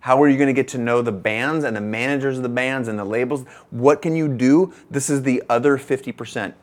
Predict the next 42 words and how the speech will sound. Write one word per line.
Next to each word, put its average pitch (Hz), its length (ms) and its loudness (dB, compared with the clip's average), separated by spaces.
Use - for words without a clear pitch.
A, 131 220 0
you 120 140 -6
have 165 220 -10
to 151 80 -4
be 156 140 -2
badass 123 520 4
at 127 60 -12
your 104 120 -6
craft. - 400 -8
There's 113 100 -16
no 143 120 -6
question 131 320 -6
about 98 180 -4
it. 92 140 -10
And 110 120 -8
that's 110 200 -8
the 117 80 -8
better, 104 380 0
not 101 180 -6
different, 98 340 -8
make 101 200 -6
amazing 95 400 -8
pictures. 85 440 -10
The 117 120 0
other 151 160 2
part 107 220 -2
is, 101 100 -8
what's 156 280 0
the 185 200 -2
other 143 300 4
fifty 143 380 -2
percent? 113 400 -8
You're 87 80 -6
nodding. 95 340 -2
Remember 98 220 -8
that 101 140 -4
video? 117 200 -2
It 127 40 -2
was 107 100 -6
a - 20 -6
good 104 160 -2
video 123 380 4